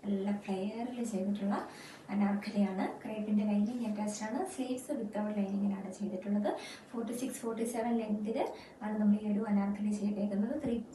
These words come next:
ഫോർത്ത് സ്ലീവ് ആണ് വരിക. സ്ലീവിൻ്റെ എഡ്ജസിലും ഇതേപോലെ സെയിം പാച്ച് ആഡ് ചെയ്തിട്ടുണ്ട് കേട്ടോ. നല്ല ഭംഗിയുള്ളൊരു റൗണ്ട് നെക്കിലാണ് ഈ ഒരു അനാർക്കലി കുർത്തി നമ്മൾ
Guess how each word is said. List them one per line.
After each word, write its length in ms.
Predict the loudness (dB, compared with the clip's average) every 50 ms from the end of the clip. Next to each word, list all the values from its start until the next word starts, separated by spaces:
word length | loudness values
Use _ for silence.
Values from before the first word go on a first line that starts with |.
| -16 -10 -4
ഫോർത്ത് 280 | -4 -4 -2 -2 -4 -6 -2
സ്ലീവ് 300 | -2 0 2 2 2 2 2
ആണ് 100 | 0 -2 -4 -4
വരിക. 180 | -2 -2 -2 -2 -4 -4
സ്ലീവിൻ്റെ 360 | -6 -4 -2 -2 -2 -2 -2 -2
എഡ്ജസിലും 480 | -2 -2 -4 -6 -6 -4 -4 -4 -4 -4 -6 -10 -12 -14 -12 -14 -16 -12 -6 -2 -2 0
ഇതേപോലെ 480 | 0 0 0 0 0 2 2 4 4 2 2 0 -4 -12 -16 -20 -20 -14 -10
സെയിം 240 | -6 -2 0 0 0 0
പാച്ച് 260 | -2 -4 -6 -6 -6 -8
ആഡ് 120 | -8 -6 -8
ചെയ്തിട്ടുണ്ട് 420 | -8 -8 -8 -10 -10 -10 -8 -6
കേട്ടോ. 180 | -6 -6 -4 -6 -8 -8 -12 -18 -20 -20 -20 -20 -20 -20 -20 -20 -20 -20 -20 -20 -20 -18 -18 -16
നല്ല 180 | -10 -10 -10 -8 -4
ഭംഗിയുള്ളൊരു 680 | -2 -2 -2 0 -2 -2 -2 -2 -2 -4 -2 -2 -2 -2 -2 -4 -8 -12 -16 -16 -14 -16 -16 -10 -6
റൗണ്ട് 340 | -4 -2 0 0 0 2 0 0
നെക്കിലാണ് 560 | 0 -2 -6 -4 -4 -4 -4 -2 -2 -2 -2 -4 -6 -8 -14 -18 -18 -10 -4
ഈ 100 | 0 0 0
ഒരു 60 | 2 2
അനാർക്കലി 380 | 2 2 2 2 -2 -4 -6 -6
കുർത്തി 200 | -4 -4 -6 -6 -6
നമ്മൾ 180 | -4 -2 -2